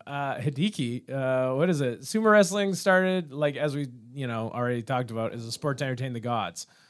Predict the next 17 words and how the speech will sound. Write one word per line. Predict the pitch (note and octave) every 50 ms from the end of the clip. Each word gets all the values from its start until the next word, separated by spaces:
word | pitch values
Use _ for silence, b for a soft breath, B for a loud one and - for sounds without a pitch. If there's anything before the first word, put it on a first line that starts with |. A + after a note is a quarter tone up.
| _ _ _
So | - - - D3 C#3+ C#3+ C#3+ D3 D3 C#3+ C#3+ C#3 C#3+ C#3+ C#3 C#3 C#3 C3+ - - _ _
at | C3 B2+
the | - C#3+
beginning | C3 D#3+ D#3+ G#3+ A3+ A3+ G#3 F3
of | D#3+
each | E3+ G#3+ A3 - -
match, | F3 F3 F3+ F3+ F3+ E3+ C#3+ B2 A#2+ - - - - _ _ _
sumo, | - - - - B3 C#4 B3+ G#3 F3 D3+ C#3+
<laughs> | C3 B2+ - E3
sumo | - - D#4 D#4+ E4+ G3
wrestlers | D#3+ C3+ C3 B2 B2+ D3 C#3 B2+
open | D3+ D#3+ D#3 F3 E3+
their | E3 D#3
legs | D3+ D3+ D3+ C#3+ B2+ C3
wide | C3+ C3 B2+ B2+ B2+ B2+ B2+ B2+ - -
and | B2 B2 A#2+
stomp, | - - - - - E3+ D#3+ D3 B2+ A#2+ A#2 G#2